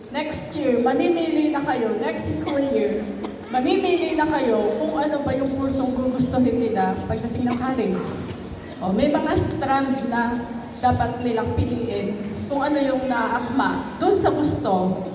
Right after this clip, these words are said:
ng mga batang ito. Tama po ba ako? O, yun. So, ganon. So,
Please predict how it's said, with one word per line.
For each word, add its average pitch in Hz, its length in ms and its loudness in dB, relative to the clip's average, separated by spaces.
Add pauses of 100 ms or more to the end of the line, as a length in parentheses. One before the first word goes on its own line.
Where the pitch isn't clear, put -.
ng 285 160 2
mga 269 240 6
batang 214 400 0
ito. 196 240 -2 (720)
Tama 247 320 4
po - 80 2
ba 240 160 6
ako? 269 140 4 (580)
O, 185 160 -2
yun. 185 240 2 (720)
So, 226 320 4
ganon. 247 480 4 (720)
So, 277 160 -2